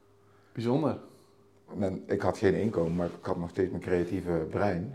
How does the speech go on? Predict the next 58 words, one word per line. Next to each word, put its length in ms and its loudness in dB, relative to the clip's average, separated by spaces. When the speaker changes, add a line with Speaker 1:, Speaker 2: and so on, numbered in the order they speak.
Speaker 2:
om 180 -2
wat 140 0
te 80 -2
verzinnen, 500 0
om 140 -4
inkomen 420 2
te 80 -2
hebben. 220 0
En, 120 -2
Speaker 1:
Precies. 180 -4
Speaker 2:
eh, 160 -2
Speaker 1:
En 60 -2
je 60 -2
kan 160 -4
natuurlijk 300 -4
wel 120 0
mensen, 800 -4
eh, 100 -12
je 80 -4
hebt 180 -4
mensen 400 -4
die 100 -6
jou 160 0
volgen, 360 -4
dus 180 -10
die 80 -14
kun 140 -6
je 100 -6
dan 140 -6
daarvoor 320 -4
interesseren. 640 -4
En 100 -6
op 80 -10
die 120 -8
manier 280 -4
Speaker 2:
Ja. 340 6
Speaker 1:
zet 320 2
je 80 0
dan 200 0
weer, 340 2
eh, 200 -4
Speaker 2:
Ja, 100 0
dat 120 -2
zagen 220 0
hun 200 2
ook 120 -2
zo, 260 -6
ja. 60 -2
Speaker 1:
Ja. 80 0
Speaker 2:
Dus, 240 -6
eh, 80 0
zo 100 2
is 80 -2
het 100 -6
zo 100 -2
Speaker 1:
Interessant, 500 2
Speaker 2:
gekomen. 280 2
Speaker 1:
leuk. 80 -2